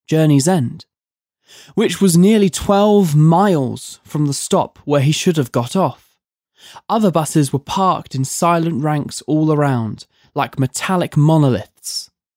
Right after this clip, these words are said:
The only illumination came from a few weak strap lights in the roof. Incensed,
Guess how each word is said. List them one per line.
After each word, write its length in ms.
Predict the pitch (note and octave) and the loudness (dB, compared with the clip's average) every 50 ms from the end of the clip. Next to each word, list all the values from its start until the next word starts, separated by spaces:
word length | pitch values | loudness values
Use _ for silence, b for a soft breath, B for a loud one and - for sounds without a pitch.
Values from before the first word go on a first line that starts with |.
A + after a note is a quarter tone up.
| _ _ _ _ _ _ _ b b b b | _ _ _ _ _ _ _ b b b b
The 160 | - C#3+ D3+ D#3+ | -2 2 2 4
only 400 | F3 G3+ G#3 G3+ G3+ G#3 G#3 - | 4 4 4 4 4 4 2 4
illumination 960 | E3+ F3 E3+ F#3 F3+ F3 E3+ E3 D#3+ D3 C#3 C3 - - - B2 A2+ A2+ A2+ | 2 4 4 4 4 4 4 4 4 4 2 2 0 -2 -4 -4 -4 -4 -6
came 340 | - - - C#3 C#3 C3+ B2+ | -8 -4 0 2 2 2 2
from 180 | B2 C#3 C3 | 0 0 0
a 100 | C3 C3 | 0 -2
few 380 | - - - F3 E3+ F3 F3+ F3+ | -4 -2 0 2 2 2 2 0
weak 360 | D3+ C#3+ E3 E3 - _ - | 0 0 0 0 -2 _ -10
strap 480 | - - - - - F3 - - - D#3+ | -10 -10 -10 -4 -4 -4 -4 -4 -10 -8
lights 360 | D3 C#3 C3+ - - - - | -6 -6 -6 -6 -8 -6 -2
in 100 | C3+ C3+ | 0 0
the 100 | C3+ C3 | 0 2
roof. 460 | C3+ C#3 C3 G2+ - - - - _ _ _ _ _ _ _ _ _ | 2 2 2 0 -2 -6 -18 -20 _ _ _ _ _ _ _ _ _
Incensed, 800 | - D#3+ D3+ C#3+ - - - G#3+ F#3 B2+ A2 - - - - - | -2 0 0 0 0 -2 -2 0 0 0 -2 -4 -8 -12 -12 -14